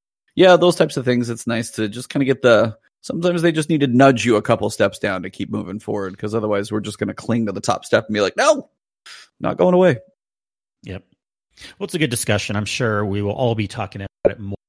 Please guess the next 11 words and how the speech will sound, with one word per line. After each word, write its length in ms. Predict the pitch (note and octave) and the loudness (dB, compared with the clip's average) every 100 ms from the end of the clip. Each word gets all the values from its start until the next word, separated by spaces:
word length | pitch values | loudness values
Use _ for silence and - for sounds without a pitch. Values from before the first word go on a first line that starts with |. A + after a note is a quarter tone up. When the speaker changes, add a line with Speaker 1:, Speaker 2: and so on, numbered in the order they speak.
| _ | _
Speaker 2:
especially 300 | G#2 - G#2 - _ _ _ _ _ _ _ _ - | -12 -8 -8 -10 _ _ _ _ _ _ _ _ -18
details 400 | - E2+ E2+ - | -14 -12 -12 -14
coming 320 | - E2+ E2+ - - | -16 -14 -16 -18 -18
down 260 | F#2 E2 D#2+ | -14 -14 -16
the 80 | D#2+ | -16
road. 380 | D#2+ E2+ E2 F#2 _ _ _ _ _ _ _ _ _ _ _ _ _ _ | -16 -16 -16 -20 _ _ _ _ _ _ _ _ _ _ _ _ _ _
But 160 | A2+ G#3 | -16 -12
let's 340 | A#3 - - - A#2+ | -12 -12 -12 -14 -10
move 260 | G#2+ G2+ | -8 -6
on 320 | F#2+ F#2 F#2+ | -6 -8 -10
to 520 | F#2 - F#2 F2+ F2+ | -12 -12 -10 -10 -12